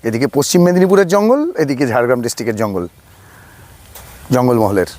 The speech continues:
এখানে জনপদ আছে যদিও। আহ, আকাশের মেঘ, মেঘের ঘনঘটা, কালো মেঘ। এতক্ষণে আমরা সূর্যের দেখা আর পাচ্ছি না,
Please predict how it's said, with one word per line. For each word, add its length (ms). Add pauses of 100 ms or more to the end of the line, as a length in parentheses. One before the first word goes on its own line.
(760)
এখানে 220
জনপদ 340
আছে 180
যদিও। 300
আহ, 1500 (2500)
আকাশের 520
মেঘ, 260 (320)
মেঘের 280
ঘনঘটা, 500 (760)
কালো 280
মেঘ। 300 (1500)
এতক্ষণে 460
আমরা 360 (280)
সূর্যের 420
দেখা 260
আর 140
পাচ্ছি 420
না, 180